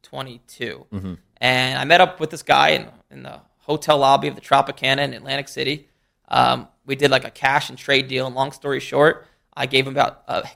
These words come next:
Speaker 1: gave him about seventy-five thousand dollars for the card through, through ca-, a few cards. About half of it was cash.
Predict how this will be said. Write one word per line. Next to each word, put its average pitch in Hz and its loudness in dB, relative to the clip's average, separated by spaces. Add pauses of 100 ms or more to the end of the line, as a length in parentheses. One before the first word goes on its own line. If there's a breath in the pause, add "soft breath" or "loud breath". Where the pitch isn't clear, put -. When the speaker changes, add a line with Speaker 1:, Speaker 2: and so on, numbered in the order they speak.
Speaker 1:
gave 139 -4
him 147 -8
about 139 -4
seventy-five 139 0
thousand 135 0
dollars 131 -8
for - -20
the - -20
card 143 -4
through, 117 -20 (640)
through 175 0
ca-, - 2
a - -16
few 165 -2
cards. 156 6
About 139 4
half 143 0
of 143 -4
it - 0
was - -6
cash. 139 2